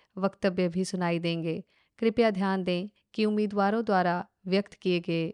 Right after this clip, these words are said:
वक्तव्य और राय उनके अपने हैं। वक्तव्यों की सटीकता के लिए जांच नहीं की गई है और यह जरूरी नहीं कि वे राज्य सचिव कार्यालय के विचारों या राय का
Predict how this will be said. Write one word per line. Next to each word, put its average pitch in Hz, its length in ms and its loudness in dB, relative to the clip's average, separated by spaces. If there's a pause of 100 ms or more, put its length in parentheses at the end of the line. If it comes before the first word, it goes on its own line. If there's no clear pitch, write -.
(160)
वक्तव्य 180 640 0 (140)
और 180 180 4
राय 175 500 -2
उनके 202 340 -2
अपने 180 320 -2
हैं। 165 260 -4 (380)
वक्तव्यों 208 480 0
की 240 180 -2
सटीकता 202 460 -2
के 196 160 -2
लिए 180 440 0
जांच 175 520 0 (100)
नहीं 208 320 0
की 196 160 -4
गई 175 240 0
है 175 260 -4 (300)
और 196 160 4
यह 208 240 2
जरूरी 185 460 0
नहीं 190 360 -2 (160)
कि 196 120 -4
वे 190 140 0
राज्य 180 300 0
सचिव 180 320 -2
कार्यालय 175 480 -2
के 175 320 -2 (360)
विचारों 185 580 2 (200)
या 180 360 0 (140)
राय 180 260 4
का 175 320 -2